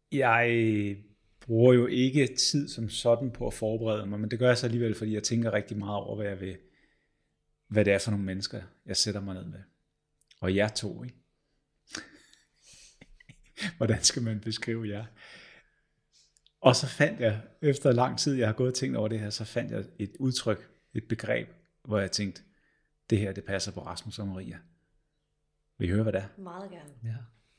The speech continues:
Speaker 1: Verdensmennesker.
Speaker 2: Wow.
Speaker 1: Det lugter også lidt af, at man overtager verdensherredømmet på et tidspunkt, ikke?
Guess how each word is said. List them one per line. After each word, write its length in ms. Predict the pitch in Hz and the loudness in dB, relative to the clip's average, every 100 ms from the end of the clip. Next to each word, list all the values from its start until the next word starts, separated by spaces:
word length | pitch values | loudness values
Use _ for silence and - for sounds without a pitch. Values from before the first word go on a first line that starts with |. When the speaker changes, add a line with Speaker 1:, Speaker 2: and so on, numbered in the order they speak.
| _ _ | _ _
Speaker 1:
Verdensmennesker. 840 | 98 92 92 104 95 95 87 - - - _ _ _ _ _ _ _ - - | -4 2 2 2 -4 -6 -8 -10 -16 -20 _ _ _ _ _ _ _ -20 -20
Speaker 2:
Wow. 340 | 180 160 190 - _ _ _ _ _ _ _ _ _ _ _ _ _ - | -18 -14 -14 -16 _ _ _ _ _ _ _ _ _ _ _ _ _ 10
Speaker 1:
Det 120 | 120 | 12
lugter 320 | 131 139 143 | 12 10 10
også 240 | 117 117 | 8 8
lidt 120 | 131 123 | 4 4
af, 60 | |
at 80 | 113 | 4
man 100 | 107 | 4
overtager 380 | 98 113 - 113 | 2 0 2 2
verdensherredømmet 800 | 92 98 104 104 95 104 101 95 | 2 -2 -2 -4 -6 -6 -8 -10
på 120 | - | -12
et 60 | 95 | -10
tidspunkt, 500 | - 107 - - 120 | -8 -8 -10 -14 -12
ikke? 120 | 117 | -14